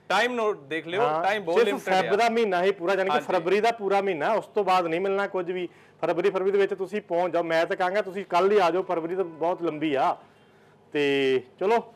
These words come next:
Speaker 2: ਬਾਈ ਜੀ, ਬਹੁਤ ਬਹੁਤ
Speaker 1: ਹਾਂਜੀ।
Speaker 2: ਧੰਨਵਾਦ ਤੁਹਾਡਾ ਨਾ।
Speaker 1: ਠੀਕ ਹੈ ਜੀ, ਓਕੇ।
Speaker 2: ਤੇ ਮੈਂ ਵੀ ਅੱਜ ਤੁਹਾਨੂੰ ਦੱਸਿਆ ਸੀ, ਆਪਾਂ ਪਹੁੰਚੇ ਹੋਏ ਸੀ ਜਲਾਲਾਬਾਦ ਪੱਛਮੀ ਦੇ ਵਿੱਚ ਤੇ ਦੇਵ ਡਿਜ਼ਾਈਨਰ ਹੋਣਾ ਦੇ ਕੋਲ।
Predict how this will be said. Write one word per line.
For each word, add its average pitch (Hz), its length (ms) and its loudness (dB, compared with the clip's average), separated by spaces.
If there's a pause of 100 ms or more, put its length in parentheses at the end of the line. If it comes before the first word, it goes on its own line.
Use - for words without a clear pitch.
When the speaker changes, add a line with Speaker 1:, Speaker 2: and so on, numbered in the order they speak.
(200)
Speaker 2:
ਬਾਈ 185 160 2
ਜੀ, 208 120 0
ਬਹੁਤ 185 240 0
ਬਹੁਤ 214 120 2
Speaker 1:
ਹਾਂਜੀ। 214 120 0
Speaker 2:
ਧੰਨਵਾਦ 165 280 0
ਤੁਹਾਡਾ 156 260 0
ਨਾ। 214 100 0
Speaker 1:
ਠੀਕ 226 100 -6
ਹੈ 135 60 -10
ਜੀ, 127 120 -16
ਓਕੇ। 117 300 -18 (260)
Speaker 2:
ਤੇ 151 360 0 (560)
ਮੈਂ 175 120 2
ਵੀ 185 200 0
ਅੱਜ 170 80 0
ਤੁਹਾਨੂੰ 180 240 -2
ਦੱਸਿਆ 170 160 -6
ਸੀ, 175 60 -4
ਆਪਾਂ 175 180 -4
ਪਹੁੰਚੇ 160 280 -6
ਹੋਏ 165 80 -4
ਸੀ 165 100 -14
ਜਲਾਲਾਬਾਦ 139 640 0 (560)
ਪੱਛਮੀ 160 380 -8
ਦੇ 160 120 -2
ਵਿੱਚ 143 360 -6 (100)
ਤੇ 147 120 -2
ਦੇਵ 127 220 -4 (240)
ਡਿਜ਼ਾਈਨਰ 127 360 -4
ਹੋਣਾ 147 240 -4
ਦੇ 147 80 -4
ਕੋਲ। 139 360 -6